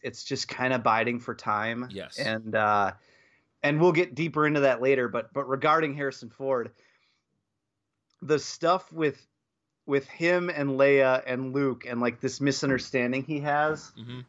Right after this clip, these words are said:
Speaker 1: that, uh, that, uh, you know, that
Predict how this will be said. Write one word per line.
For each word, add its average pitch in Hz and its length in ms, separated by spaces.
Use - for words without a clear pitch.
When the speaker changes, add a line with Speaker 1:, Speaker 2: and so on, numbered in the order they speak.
Speaker 1:
that, 120 360
uh, 113 440
that, 120 440
uh, 107 480
you 160 140
know, 131 160
that 117 240